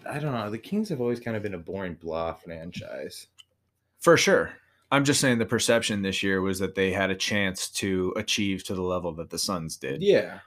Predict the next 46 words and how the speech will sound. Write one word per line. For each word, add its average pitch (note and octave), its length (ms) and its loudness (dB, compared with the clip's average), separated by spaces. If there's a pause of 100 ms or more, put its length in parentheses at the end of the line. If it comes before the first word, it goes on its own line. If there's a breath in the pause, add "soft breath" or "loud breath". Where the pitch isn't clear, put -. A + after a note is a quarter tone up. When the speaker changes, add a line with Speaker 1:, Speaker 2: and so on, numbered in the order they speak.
Speaker 2:
And A2+ 120 -2
they G#2+ 80 4
Speaker 1:
No, D3 80 4
definitely. A#2 220 4
Speaker 2:
completely, A2+ 600 2
like, F2+ 340 -2 (120)
underwhelmed F#2+ 640 -2 (200)
everybody. E2+ 720 -6 (1700)
Speaker 1:
The B2 140 0
Suns D#3+ 340 4
not G2+ 260 -4
making F#2 360 -6
it F2 100 -6
into F2 240 -10
the E2 80 -8
playoffs E2+ 420 -8
is D#2 80 -14
still F2 200 -6
one E2+ 180 -8
of D#2 80 -12
the E2 80 -10
craziest E2 600 -8
things. E2+ 200 -12
Like, E2 200 -8
the G2 120 -8
fact G#2 300 -4
that A2 140 -6
they G2+ 280 -4 (100)
won G2 300 -6
every E2+ 260 -6
single F#2+ 400 -8
game E2+ 240 -8
in D#2 100 -8
the E2 100 -12
bubble D#2 320 -8
and D2+ 100 -12
still - 220 -18
didn't E2+ 200 -8
make F2 180 -8
it - 120 -18
to - 0 -
the E2 80 -14
play-, D#2 160 -14 (560)
playoffs, A2 320 -2
excuse - 300 -16
me. D#2 120 -12